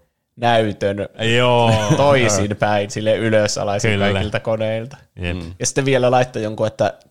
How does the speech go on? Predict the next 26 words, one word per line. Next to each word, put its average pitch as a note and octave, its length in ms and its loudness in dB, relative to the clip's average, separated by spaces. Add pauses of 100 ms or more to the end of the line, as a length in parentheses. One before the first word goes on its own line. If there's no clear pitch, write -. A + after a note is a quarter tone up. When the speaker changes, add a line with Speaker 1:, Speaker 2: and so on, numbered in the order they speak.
(140)
Speaker 1:
niinku A2 220 -6
taustakuvana G2+ 720 -2
oli F#2+ 160 -4
joku, G2 200 -4
että E2+ 140 -8
se G2+ 100 -4
olisi G2+ 160 -6
mukaan G2 260 -2
oikein G2 500 -2
päin. G2+ 200 -2
Speaker 2:
Kyllä. F2+ 220 -2 (240)
Speaker 1:
Niin A2 160 -2
sitten G#2+ 280 -4
kun A2+ 100 2
alkoi G#2+ 260 2
käyttää G#2+ 280 0
hiirtä, G#2+ 420 -2
niin G2 100 -10
se A2+ 120 -10
hiiri G#2 340 -4
oli F2 180 -8
ylösalaisin F#2+ 760 -6
ja - 80 -8
kaikkea. F#2 420 -6
Speaker 2:
Mm, F2+ 220 -6 (240)
jep. F#2 240 -6